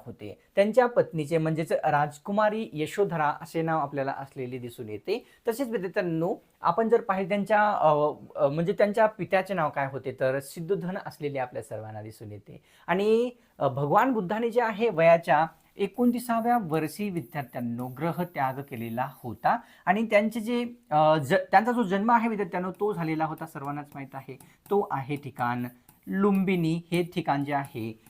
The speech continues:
नेपाळ या ठिकाणी येते. तसेच, विद्यार्थ्यांनो, या ठिकाणी आपण जर पाहिले, तर महापरिनिर्वाण त्यांचे जे आहे, ऐंशीव्या वर्षी झालेले दिसून येते. हे सर्व लक्षात घ्यायचं आहे.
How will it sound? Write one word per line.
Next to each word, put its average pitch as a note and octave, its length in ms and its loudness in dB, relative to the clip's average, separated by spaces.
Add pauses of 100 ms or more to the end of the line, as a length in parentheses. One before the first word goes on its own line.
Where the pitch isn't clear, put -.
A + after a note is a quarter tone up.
नेपाळ D#3+ 840 4 (580)
या D#3+ 300 0
ठिकाणी B2+ 440 -10 (380)
येते. - 260 -8 (280)
तसेच, A#3+ 260 0
विद्यार्थ्यांनो, A3 420 0
या A3 80 0
ठिकाणी G#3 360 -2 (360)
आपण G#3+ 380 4
जर B3 160 2
पाहिले, D3+ 460 -2 (280)
तर A3+ 320 4
महापरिनिर्वाण G#3 920 2
त्यांचे F3 320 0
जे D#3 120 -2
आहे, D3+ 360 0 (100)
ऐंशीव्या D#3 960 -4 (100)
वर्षी A#2 340 -8
झालेले A2 420 -8
दिसून A2 360 -10
येते. D#3 420 -8 (260)
हे D3 140 -4
सर्व B2+ 300 -10
लक्षात G#2+ 300 -10
घ्यायचं A#2+ 320 -12
आहे. D3 320 -12